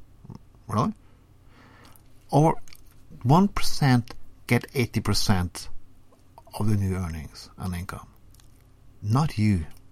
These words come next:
Not you at all. You can blame the government. You can blame the taxes. But you can only blame yourself. You elect politicians, conservatives all over the United States and some places also in Europe.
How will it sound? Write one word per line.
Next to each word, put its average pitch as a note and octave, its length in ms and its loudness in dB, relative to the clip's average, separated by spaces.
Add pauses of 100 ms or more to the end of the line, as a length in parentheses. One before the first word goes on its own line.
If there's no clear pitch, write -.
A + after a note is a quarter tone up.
(260)
Not A2 240 2
you G#2 180 4
at G2 60 4
all. F#2+ 360 -4 (420)
You F3 100 0
can G3+ 180 4
blame A3+ 240 8
the G#2 120 0
government. F#2+ 640 -4
You A2+ 100 -4
can A#2 140 6
blame G2 180 2
the F2+ 80 -6
taxes. - 680 6 (680)
But A2 280 2 (760)
you C3 120 2
can A#2+ 300 4
only C#3+ 240 4
blame G2 300 4
yourself. F2+ 760 -2 (400)
You F3 360 4 (220)
elect C3 420 2
politicians, - 960 6 (420)
conservatives G#2+ 880 4 (160)
all C#3 260 2
over A#2+ 100 2
the A#2+ 80 4
United G#2+ 420 2
States - 540 -8 (220)
and - 120 -4
some D#3+ 240 2 (200)
places A#2 260 6
also G2+ 240 4
in G#2 60 6
Europe. - 440 0